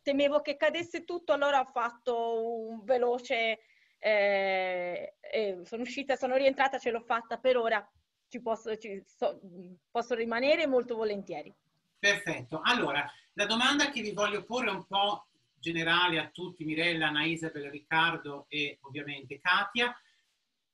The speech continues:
Speaker 2: è questa. Mm, concorsi,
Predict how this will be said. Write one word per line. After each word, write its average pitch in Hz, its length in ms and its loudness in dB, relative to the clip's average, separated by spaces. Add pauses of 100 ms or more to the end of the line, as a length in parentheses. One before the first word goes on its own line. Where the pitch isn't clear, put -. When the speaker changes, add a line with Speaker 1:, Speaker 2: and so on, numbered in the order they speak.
Speaker 2:
è - 180 -8
questa. - 640 -4 (220)
Mm, 165 400 -4 (720)
concorsi, 190 880 -6